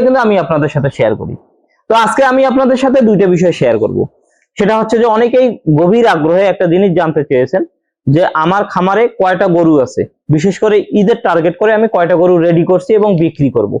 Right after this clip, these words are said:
এই বিষয়ে অনেকেই জানতে চেয়েছেন। এবং আমার কাছে কেন জানি একটা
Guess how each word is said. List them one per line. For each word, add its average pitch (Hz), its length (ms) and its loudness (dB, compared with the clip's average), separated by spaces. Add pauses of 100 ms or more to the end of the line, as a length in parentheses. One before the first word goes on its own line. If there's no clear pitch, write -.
(400)
এই 214 200 2
বিষয়ে 247 280 0
অনেকেই 233 300 0
জানতে 226 280 2
চেয়েছেন। 240 340 0 (480)
এবং 196 160 0 (360)
আমার 269 240 0
কাছে 269 260 0
কেন 233 160 2
জানি 220 180 2
একটা 208 200 -2